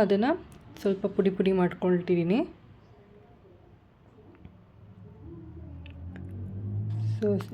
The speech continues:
ಇದಕ್ಕೆ ಸ್ವಲ್ಪ ಮೈದಾ ಹಾಕ್ತಿದ್ದೀನಿ. ಕಾರ್ನ್‌ಫ್ಲೋರ್ ಅಥವಾ ಮೈದಾ ಒಂದು ಸ್ವಲ್ಪ ಹಾಕ್ಕೊಂಡ್ರೆ ಸಾಕು. ತುಂಬ ಸಾಫ್ಟಾಗಿ ಸ್ಪಾಂಜಿ ಆಗಬಾರ್ದು ಅದಕ್ಕೆ. So, ಇವಾಗ ನೀಟಾಗಿ ಸ್ವಲ್ಪ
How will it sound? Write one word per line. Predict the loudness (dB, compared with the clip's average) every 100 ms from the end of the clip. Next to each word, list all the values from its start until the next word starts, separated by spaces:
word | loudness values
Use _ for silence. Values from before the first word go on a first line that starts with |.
| 0
ಇದಕ್ಕೆ | 0 0 0 -2 -4 -18 -20 -20 -20 0
ಸ್ವಲ್ಪ | 2 4 4 4 6
ಮೈದಾ | 8 8 6 4
ಹಾಕ್ತಿದ್ದೀನಿ. | 0 -4 -16 -20 -20 -20 -4 2 4 4 2 4
ಕಾರ್ನ್‌ಫ್ಲೋರ್ | 6 6 6 4
ಅಥವಾ | 4 6
ಮೈದಾ | 6 4 2 2
ಒಂದು | 2 4
ಸ್ವಲ್ಪ | 4 4 2 0 -2 0 2
ಹಾಕ್ಕೊಂಡ್ರೆ | 4 4 4 2
ಸಾಕು. | 0 0 2 2 0 -14 -18 -18 -18 -6
ತುಂಬ | 2 4 6
ಸಾಫ್ಟಾಗಿ | 6 6 4 4 2
ಸ್ಪಾಂಜಿ | 2 4 4
ಆಗಬಾರ್ದು | 4 4 2
ಅದಕ್ಕೆ. | 2 -2 0 0 -2 -8 -18 -18 -16 -16 -14 -12 -12 -12 -14 -16 -16 -16 -14 -14 -14 -4
So, | 0
ಇವಾಗ | 4 6 6
ನೀಟಾಗಿ | 6 4 4
ಸ್ವಲ್ಪ | 4